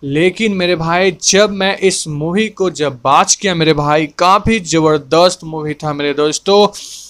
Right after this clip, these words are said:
मैं जाकर तुरंत थिएटर में जाकर देखा, काफ़ी इंटरेस्टिंग और काफ़ी सुपर डुपर हिट मूवी और एक्शन से भरपूर आप लोग को इस मूवी को देखने को मिलने वाला है।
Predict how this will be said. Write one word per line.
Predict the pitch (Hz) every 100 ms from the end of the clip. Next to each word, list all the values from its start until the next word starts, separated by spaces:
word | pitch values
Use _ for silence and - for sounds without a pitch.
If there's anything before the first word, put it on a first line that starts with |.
| - 165
मैं | 196 170
जाकर | 165 180 185 190
तुरंत | 170 156 165 170 -
थिएटर | 180 196 208 196
में | 175
जाकर | 156 151 165 151
देखा, | 165 180 175
काफ़ी | 160 180 190 226
इंटरेस्टिंग | 175 165 170 190 - 208 190
और | 165
काफ़ी | 165 208 208 220
सुपर | 208 196 190
डुपर | 180 180 175 165
हिट | 139 180 185
मूवी | 180 170 196
और | 160 160 160
एक्शन | 175 - 202
से | 190 165
भरपूर | 135 147 143 185 190
आप | 156 156
लोग | 156 160 160
को | 185
इस | - 160 -
मूवी | 147 147 160
को | 165 180
देखने | 127 135 127 135
को | - 190
मिलने | 151 131 131
वाला | 131 127 131 131
है। | 131